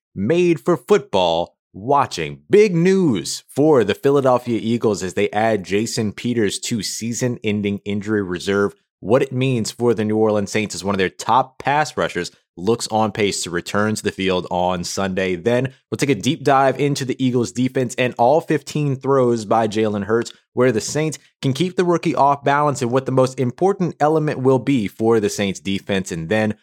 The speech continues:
we'll wrap up with our three keys to victory, including why Alvin Kamara may be in for a huge day in the city of brotherly love. As always,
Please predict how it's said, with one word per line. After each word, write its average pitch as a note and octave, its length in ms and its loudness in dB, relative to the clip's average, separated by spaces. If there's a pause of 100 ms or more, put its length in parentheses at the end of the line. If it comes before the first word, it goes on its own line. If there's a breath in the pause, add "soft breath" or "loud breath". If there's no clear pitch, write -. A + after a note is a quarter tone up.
(120)
we'll F#2 120 0
wrap G#2+ 300 2
up G#2+ 160 0
with G#2+ 200 0
our G#2+ 240 2
three B2 420 -2
keys C3 640 -2
to A2+ 140 0
victory, A#2 480 0
including A#2 400 0
why A#2+ 320 4
Alvin B2+ 340 2
Kamara B2+ 340 0
may C#3+ 260 0
be C#3 180 0
in B2 100 2
for B2+ 240 2
a A#2 60 4
huge G3 480 0
day F#2+ 340 2 (220)
in G#2 140 -2
the G2 60 0
city G#2 440 -2
of G2+ 320 0
brotherly G2+ 500 0
love. G#2 420 0
As G#2+ 300 0
always, A2 480 2